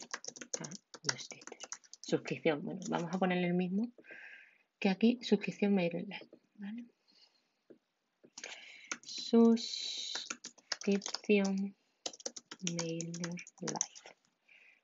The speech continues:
Suscripción MailerLite, ¿vale? Disparadores, añadir WordPress, el usuario se registra en el sitio. Acciones,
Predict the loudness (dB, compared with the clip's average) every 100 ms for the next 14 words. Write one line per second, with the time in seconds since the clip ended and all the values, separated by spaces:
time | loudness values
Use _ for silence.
0 | _ _ _ -16 -12 -12 -8 -8 -8 -2
1 | 0 0 -4 -8 -20 -20 -14 -14 -14 _
2 | -6 -2 -2 -2 -4 -6 -20 -20 -20 -18
3 | -4 0 0 -2 _ -20 -20 -18 -18 6
4 | 8 12 12 12 12 10 8 6 8 10
5 | 8 4 _ 4 4 4 4 4 4 -8
6 | -10 -14 _ -4 -2 -2 0 2 2 2
7 | 0 -2 -4 -4 -4 2 2 4 2 2
8 | 0 -2 _ _ _ _ -20 -20 -20 -14
9 | 6 6 10 12 12 12 10 -2 -4 -6